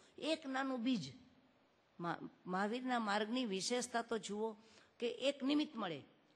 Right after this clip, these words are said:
આને શું કહેવાય? પ્રત્યેક બુધ, એના પહેલા એક છે સ્વયં બુધ, બીજા પ્રત્યેક બુધ અને ત્રીજા બુદ્ધ બોધિત.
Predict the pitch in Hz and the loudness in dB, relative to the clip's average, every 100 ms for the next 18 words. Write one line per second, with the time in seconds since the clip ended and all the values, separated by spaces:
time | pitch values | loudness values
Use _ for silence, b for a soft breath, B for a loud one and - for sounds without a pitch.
0 | - - 214 247 240 262 220 190 202 - | -6 -2 0 0 -2 -2 0 0 -2 -8
1 | - _ _ _ _ _ _ _ _ _ | -20 _ _ _ _ _ _ _ _ _
2 | _ _ - 190 190 226 226 226 214 254 | _ _ 0 0 0 0 2 0 0 2
3 | 233 - - - - _ _ _ _ - | 0 -2 -10 -20 -20 _ _ _ _ 0
4 | 220 220 220 196 185 196 - - - _ | 2 4 2 0 0 -4 -6 -16 -20 _
5 | _ _ _ _ - 220 180 - 220 269 | _ _ _ _ -2 -2 0 2 6 8
6 | 233 175 165 - - - - - - _ | 6 6 0 -4 -16 -20 -20 -20 -20 _
7 | 196 190 220 - 233 233 285 220 196 190 | -2 2 2 2 -2 2 4 4 2 0
8 | - - - - 196 202 - 226 208 214 | 0 -14 -14 -4 -2 -2 -4 0 2 2
9 | 202 240 175 190 175 185 - 208 - | 2 0 2 2 2 2 2 0 -2